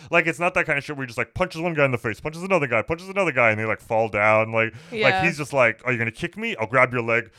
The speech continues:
Speaker 1: Your knee's now bent backwards. You're done. All right, you,
Speaker 2: Yeah.
Speaker 1: you're coming at me. I'll take your arms. Ooh, your elbows are backwards. You're done. You, I'll take, I'll cradle your face, punch you thirteen times in the mouth. All right, you're done." You know, like,
Speaker 2: Yeah.
Speaker 1: it's fucking dope.
Speaker 2: Yeah.
Speaker 1: And, yeah, you got the hurricane punches and, like,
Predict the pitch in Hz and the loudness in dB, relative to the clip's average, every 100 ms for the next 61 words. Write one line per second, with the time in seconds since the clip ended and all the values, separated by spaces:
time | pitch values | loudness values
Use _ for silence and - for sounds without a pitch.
0 | - - 117 127 117 107 113 107 110 113 | -20 -10 -6 -6 -6 -4 -2 0 -2 -2
1 | 101 101 98 85 82 101 87 85 85 127 | -2 -2 -4 -12 -10 -8 -6 -8 -4 0
2 | 104 98 95 147 202 135 147 143 139 165 | 0 0 0 0 0 -4 -4 -2 -2 -2
3 | 151 - 123 123 127 135 135 156 123 113 | -4 -4 -4 0 0 0 -4 -10 -8 -2
4 | 123 110 104 98 101 92 92 87 107 101 | -2 0 -4 -4 -4 -6 -8 -8 -8 -4
5 | 101 92 - - - 131 202 185 131 147 | -6 -6 -10 -20 -6 -2 0 0 0 -2
6 | 120 131 - 165 147 139 135 156 160 - | -8 -10 -4 -2 0 -2 -6 -8 -8 -10
7 | _ - - 175 147 139 - 175 170 165 | _ -10 0 0 0 -8 -4 -4 -4 -4
8 | 160 160 156 151 156 170 175 135 101 110 | 0 0 -2 -6 -4 -4 -2 -2 -4 -4
9 | 107 101 98 156 156 160 156 135 131 196 | -6 -6 -6 -4 2 4 4 2 0 -6
10 | - 165 160 143 117 - 120 107 92 80 | -10 -8 -6 -6 -6 -6 -6 -6 -12 -16
11 | 82 95 92 90 _ _ 175 165 71 90 | -10 -6 -6 -8 _ _ -14 -12 -10 -8
12 | 98 95 87 90 95 107 104 - 104 104 | -6 -4 -6 -6 -6 -4 -4 -6 -8 -6
13 | 107 104 - 104 101 98 - 98 90 87 | -8 -8 -10 -12 -12 -16 -14 -12 -8 -8
14 | 90 | -8